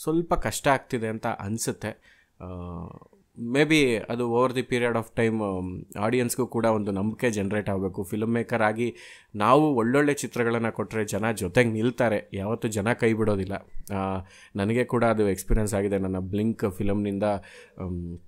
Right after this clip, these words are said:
ಒಂದಿಷ್ಟು ಜನರಿಗೆ ಆ ಸಿನಿಮಾ ರುಚಿಸಿದೆ. ಮ್, ರುಚಿಸಿ ಆ, ಆ, ಆ ಜನ ಇನ್ನೊಂದಿಷ್ಟು ಜನರಿಗೆ ಈ ಸಿನಿಮಾನ, ಆ, ರೀಚ್ ಮಾಡಿಸಿದ್ದಾರೆ. even though ನಾವು ತುಂಬ ಹೊಸಬ್ರಾಗಿದ್ವಿ, ನಮ್ಗೆ ಇಂಡಸ್ಟ್ರಿ ಗೊತ್ತಿರ್ಲಿಲ್ಲ, ಆ, ಥಿಯೇಟ್ರಲ್ಲಿ ಹೇಗೆ ಸಿನಿಮಾ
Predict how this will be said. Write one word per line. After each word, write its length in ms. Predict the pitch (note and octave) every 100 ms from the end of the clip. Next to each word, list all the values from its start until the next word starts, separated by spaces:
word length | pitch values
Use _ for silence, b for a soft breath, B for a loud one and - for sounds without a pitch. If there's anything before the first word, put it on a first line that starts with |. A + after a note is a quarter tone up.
| - _ _ - -
ಒಂದಿಷ್ಟು 360 | B2 A#2+ B2 C3+
ಜನರಿಗೆ 480 | A2+ A#2 C3 B2+ B2
ಆ 80 |
ಸಿನಿಮಾ 640 | A2 - A2 A#2 A2 G2+ F#2
ರುಚಿಸಿದೆ. 720 | G2+ - C3+ B2 G2+ G#2 - _ -
ಮ್, 280 | G2 F#2 F2+ B B B
ರುಚಿಸಿ 400 | G#2+ - B2+ C3
ಆ, 100 | G#2
ಆ, 520 | - G2 G#2+ - A#2+
ಆ 40 | C3+
ಜನ 220 | B2+ C3
ಇನ್ನೊಂದಿಷ್ಟು 640 | C#3 B2 C3 C#3+ C3+ -
ಜನರಿಗೆ 420 | A#2 A2+ A2 A2
ಈ 40 | G#2
ಸಿನಿಮಾನ, 420 | A2 G2+ G#2+ G#2 G2+ F#2+ F#2+ B B B
ಆ, 180 | F#2+ F2+
ರೀಚ್ 280 | A2 B2 B2+
ಮಾಡಿಸಿದ್ದಾರೆ. 580 | A2+ F#2+ G2+ F#2+ G#2
even 280 | - G#2 A2+
though 400 | B2 B2+ A#2+ A2+
ನಾವು 180 | G#2 G2
ತುಂಬ 340 | G2 G2+ A#2
ಹೊಸಬ್ರಾಗಿದ್ವಿ, 1080 | B2 G#2 G2 A#2+ B2 A#2 G#2+ G#2 F#2+ G#2 G#2
ನಮ್ಗೆ 440 | G2+ G2+ G2+ G2+ G2
ಇಂಡಸ್ಟ್ರಿ 420 | G2+ G#2+ - A2+
ಗೊತ್ತಿರ್ಲಿಲ್ಲ, 580 | G#2 G#2 - G#2 G#2 G2 G2 F#2+ B B B -
ಆ, 300 | F2+ F2+ F2
ಥಿಯೇಟ್ರಲ್ಲಿ 580 | - A#2 A#2 A#2 A#2
ಹೇಗೆ 300 | G#2 G#2+ G#2+
ಸಿನಿಮಾ 500 | G2 G#2+ G#2+ A2+ G2+